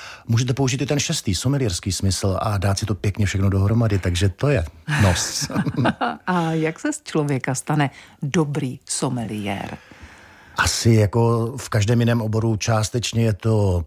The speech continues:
Speaker 1: predispozice, kterou máte od malička, částečně je to píle, trénink a neustále vzdělávání.
Speaker 2: Když říkáte od malička, bylo nějaké jídlo a pití, které jste od malička z duše nenáviděl?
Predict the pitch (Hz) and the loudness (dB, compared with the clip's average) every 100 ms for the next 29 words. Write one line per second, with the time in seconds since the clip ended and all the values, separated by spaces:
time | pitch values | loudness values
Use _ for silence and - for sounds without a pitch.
0 | - - 113 107 98 113 107 - 113 - | -6 -2 2 2 2 2 0 2 -2 0
1 | 107 107 107 107 107 95 92 90 92 92 | 2 2 2 2 0 0 2 4 2 0
2 | - 120 143 185 107 98 104 - 104 101 | -4 -4 -4 -4 -2 -2 -2 -2 0 0
3 | 98 107 98 98 98 98 82 98 _ _ | 0 2 2 4 4 2 0 -8 _ _
4 | - 117 107 107 104 - 104 101 101 101 | 2 4 4 2 0 0 0 2 2 2
5 | 101 - - 101 92 95 87 - - - | 0 -2 -4 0 2 2 0 -8 -14 -12
6 | - - 95 95 98 92 82 90 87 85 | -10 0 2 4 4 2 2 2 2 2
7 | 82 80 76 73 - - - 185 156 139 | 2 2 0 -6 -10 -10 -6 -4 -2 0
8 | 156 170 175 151 160 147 - 170 156 - | 0 0 -2 0 0 0 -2 0 0 -2
9 | 147 151 156 160 156 151 170 165 151 170 | -2 0 2 4 2 0 0 0 0 0
10 | 160 160 156 170 - 170 160 - - 151 | -2 -2 -4 -6 -2 -2 -2 -4 -6 -2
11 | 160 151 - 170 151 151 - 165 156 156 | 0 0 -2 -4 -2 -2 0 2 2 0
12 | 214 214 208 | -2 -6 -8